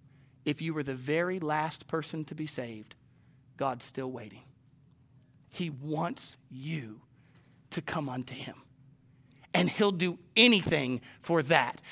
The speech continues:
He'll go so far as to send his only son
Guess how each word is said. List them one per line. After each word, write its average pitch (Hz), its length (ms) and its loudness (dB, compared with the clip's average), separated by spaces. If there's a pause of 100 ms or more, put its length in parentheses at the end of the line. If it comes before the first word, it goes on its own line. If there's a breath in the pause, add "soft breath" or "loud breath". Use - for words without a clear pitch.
He'll 254 180 8
go 208 180 8
so 269 340 8
far 190 360 10
as 190 220 6
to 196 100 2
send 180 240 4
his 156 180 -2
only 233 320 6
son 143 460 2